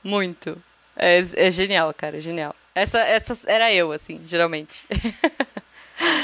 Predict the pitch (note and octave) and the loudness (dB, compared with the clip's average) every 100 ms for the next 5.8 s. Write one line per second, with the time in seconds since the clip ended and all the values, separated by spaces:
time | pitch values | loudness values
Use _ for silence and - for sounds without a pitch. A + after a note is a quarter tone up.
0 | C4 B3 - - A#3+ A#3 A#3 B3 B3 C4 | -6 -12 -14 -4 2 4 4 4 4 2
1 | - A3+ A3 - F3 - B3+ C4+ C4+ C4+ | 2 0 0 2 2 2 2 2 2 0
2 | C4 C4+ C4+ - - A#3+ A#3 A3+ - A#3+ | 2 2 2 0 2 2 2 -2 0 2
3 | G#3 G3 - - - _ _ _ - G3+ | 2 0 -4 -10 -18 _ _ _ -4 -2
4 | A3 A#3 F4 F4 - C4+ B3 B3+ - - | 0 0 0 0 2 4 4 2 -4 -10
5 | - A3+ G#3+ G#3+ E3+ E3+ D3+ | 0 2 4 2 2 -10 -10